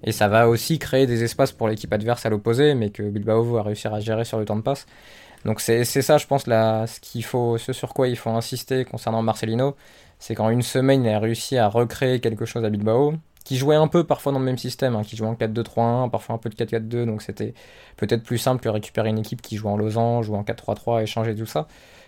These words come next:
Mais, euh, mais c'est fort ce qu'il a réussi à créer, et aussi dans les, dans l'état d'esprit, les, les, l'effort collectif, au-delà du système. C'est une équipe qui va se replier très vite, qui va attaquer très vite, qui va faire les efforts, où les deux attaquants vont être, euh,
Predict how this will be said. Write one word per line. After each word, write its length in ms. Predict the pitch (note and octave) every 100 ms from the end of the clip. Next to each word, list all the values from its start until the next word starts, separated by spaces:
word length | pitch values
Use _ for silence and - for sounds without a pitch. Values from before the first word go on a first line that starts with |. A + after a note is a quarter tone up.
| _
Mais, 240 | - G#2 G#2+
euh, 120 | G#2+
mais 80 | G#2+
c'est 160 | A2 A#2+
fort 180 | D3+
ce 60 | C#3+
qu'il 140 | -
a 60 | A#2
réussi 260 | A#2 A#2 A#2
à 80 | A2+
créer, 580 | - B2 C#3+ C#3 A2
et 60 | A2+
aussi 280 | G#2+ - B2
dans 100 | A2+
les, 260 | G#2 G#2 A2 -
dans 140 | A#2
l'état 200 | A#2 A2+
d'esprit, 380 | A#2 A#2 - C#3
les, 260 | A#2 A2 A2
les, 240 | A2 A2 G#2+
l'effort 520 | A2 A2+ - C#3 -
collectif, 600 | B2 A2+ - D3 - - _ _ _ - -
au-delà 240 | A2 A#2
du 100 | A#2
système. 480 | A#2 A#2+ - C#3 B2+ - - - _ _ _
C'est 160 | - G#2+
une 60 |
équipe 200 | A2 B2+
qui 140 | - A2
va 80 |
se 100 | A2
replier 340 | - A2 A2+ A2+
très 220 | - B2+
vite, 320 | A#2+ C3 - - _ _ _
qui 120 | -
va 120 | A2
attaquer 260 | G#2+ A2 A#2
très 220 | - B2
vite, 320 | A#2+ B2+ -
qui 100 | -
va 140 | A#2+ G#2+
faire 160 | B2
les 160 | A#2 A2+
efforts, 400 | A2+ B2 B2+ C3
où 80 | A2+
les 80 | G#2+
deux 160 | A2+
attaquants 340 | A2 A#2 B2 A#2+
vont 160 | A2
être, 200 | A2 -
euh, 80 | A#2+